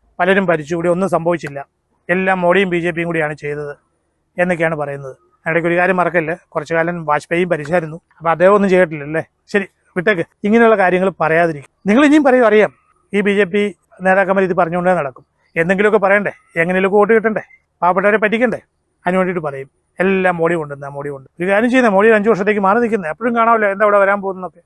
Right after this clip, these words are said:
രണ്ടായിരത്തി പതിനാല് വരെയും ഇവിടെ എല്ലാവരും ജീവിക്കുന്നുണ്ടായിരുന്നു, ഇവിടെ ടെക്നോളജികൾ ഉണ്ടായിരുന്നു, ഇവിടെ മൊബൈൽ ഫോൺ ഉണ്ടായിരുന്നു, ഇവിടെ ഇലക്ട്രിസിറ്റി ഉണ്ടായിരുന്നു. ഈ രണ്ടായിരത്തി പതിനാല് തൊട്ട് രണ്ടായിരത്തി ഇരുപത്തിനാല് വരെ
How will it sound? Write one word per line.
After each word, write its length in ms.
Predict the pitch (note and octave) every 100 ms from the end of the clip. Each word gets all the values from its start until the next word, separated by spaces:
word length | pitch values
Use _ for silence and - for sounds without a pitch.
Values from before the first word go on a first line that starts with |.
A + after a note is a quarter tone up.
| _ -
രണ്ടായിരത്തി 320 | F3 F#3 F#3
പതിനാല് 360 | F#3+ F#3 G3 G#3
വരെയും 340 | F#3+ G3 G#3 -
ഇവിടെ 180 | F3+ F#3
എല്ലാവരും 300 | F3 F3+ G3
ജീവിക്കുന്നുണ്ടായിരുന്നു, 680 | E3+ F3+ F3+ F3 E3+ E3+ F#3
ഇവിടെ 120 | F3+
ടെക്നോളജികൾ 540 | F3+ E3 E3+ E3+ F3+
ഉണ്ടായിരുന്നു, 300 | E3 E3 E3
ഇവിടെ 120 | F#3 F3
മൊബൈൽ 280 | E3+ E3
ഫോൺ 200 | D#3+ F3
ഉണ്ടായിരുന്നു, 460 | E3+ E3 E3 F3 A3 _ _ _ _ E3
ഇവിടെ 120 | E3
ഇലക്ട്രിസിറ്റി 480 | D#3+ D3 D#3 F#3 F#3+
ഉണ്ടായിരുന്നു. 480 | F3+ F3+ F3 G#3+ - _ _ -
ഈ 100 | B3
രണ്ടായിരത്തി 520 | A#3 G#3 A3+ A#3+ A#3
പതിനാല് 440 | A#3 G#3 G3+ A3+ A3
തൊട്ട് 220 | D3+ D#3+
രണ്ടായിരത്തി 540 | E3+ F3 F#3+ G3 F#3+
ഇരുപത്തിനാല് 480 | F3 F3+ F3+ F#3 E3+
വരെ 220 | C3+ C3+